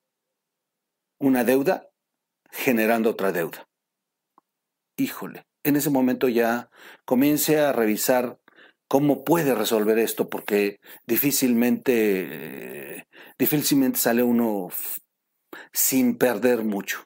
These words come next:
Es muy grave que paguemos la tarjeta de crédito empeñando, pidiéndole al compadre a agiotistas,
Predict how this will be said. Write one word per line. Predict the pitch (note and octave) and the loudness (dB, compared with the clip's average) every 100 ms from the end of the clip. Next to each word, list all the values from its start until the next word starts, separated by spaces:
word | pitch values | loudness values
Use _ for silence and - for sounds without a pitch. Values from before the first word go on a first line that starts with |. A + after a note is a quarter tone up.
| _ _ _ _ _ _ - | _ _ _ _ _ _ -2
Es | B2 - C3+ | 0 2 2
muy | C3+ B2+ | 2 4
grave | A#2 G#2+ E2+ - | 2 0 -4 -8
que | G#2+ | -4
paguemos | - A2+ C3 B2 A#2+ - | 0 2 2 2 0 -2
la | F#2 | -4
tarjeta | - - C#3+ C#3 | -2 0 0 0
de | A2+ | 0
crédito | - C3 A#2+ - C3 - - - - | 2 2 0 0 -2 -4 -20 -18 -4
empeñando, | A#2 G#2+ - _ C3 B2+ D3+ D3+ C#3+ C#3 C#3 C#3 C#3+ - - _ _ - - - - | -2 -2 -4 _ 0 2 2 2 2 2 2 0 -2 -10 -20 _ _ -18 -12 -12 -2
pidiéndole | C#3 C3+ D3+ D3+ C3 B2 | 0 2 4 4 4 2
al | A#2 | 2
compadre | B2 C#3+ C3+ C3 B2+ B2+ | 2 2 2 2 2 2
a | A#2 B2 C3 | 2 2 2
agiotistas, | - - C3+ A#2+ C#3+ C3+ - B2 A2+ - | -2 0 0 2 2 2 2 0 0 -6